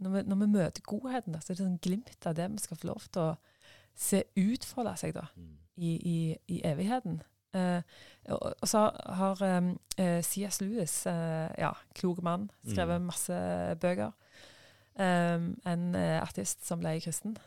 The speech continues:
Speaker 1: Ehm, og, og han har skrevet sånn veldig godt sitat da. Eh, hvis du går med en,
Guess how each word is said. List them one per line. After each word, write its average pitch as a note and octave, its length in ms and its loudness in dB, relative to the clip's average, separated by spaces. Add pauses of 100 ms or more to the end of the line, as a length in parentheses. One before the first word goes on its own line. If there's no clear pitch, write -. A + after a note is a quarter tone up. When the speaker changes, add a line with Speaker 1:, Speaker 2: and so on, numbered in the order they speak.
(340)
Speaker 1:
Ehm, F3 420 -2 (380)
og, F#3+ 220 6
og F#3+ 120 4
han G#3+ 320 0
har F#3 200 -2
skrevet F#3 720 2
sånn F3+ 300 0
veldig F3+ 220 2
godt - 240 -10
sitat G3 360 -4
da. D#3 120 0 (560)
Eh, F#3 340 4
hvis F#3+ 260 0
du A3 120 -2
går A3+ 420 0
med F#3+ 360 2
en, F#3+ 280 0